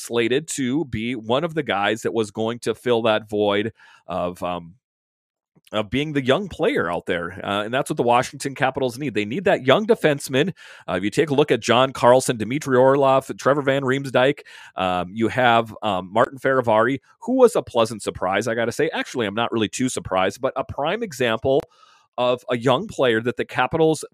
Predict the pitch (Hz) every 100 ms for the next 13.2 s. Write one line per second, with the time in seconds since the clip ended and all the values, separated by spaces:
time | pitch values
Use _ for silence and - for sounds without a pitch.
0 | 101 151 160 175 180 165 214 240 170 143
1 | - 135 139 127 107 - 123 135 135 110
2 | 139 202 139 - 98 - 98 107 95 101
3 | 90 92 92 - 101 113 - - _ 156
4 | 147 123 135 - 110 110 135 - - 110
5 | 110 107 104 110 123 - 135 127 123 98
6 | 117 - 143 127 113 - 131 120 123 123
7 | 120 135 127 110 120 156 - 160 143 117
8 | 113 139 160 117 135 143 107 - 107 101
9 | 98 104 127 107 98 110 113 - 107 107
10 | - 107 131 123 123 117 107 - 127 185
11 | 233 233 233 - - 269 - - 127 -
12 | _ - _ - 104 110 - 127 139 139
13 | 117 110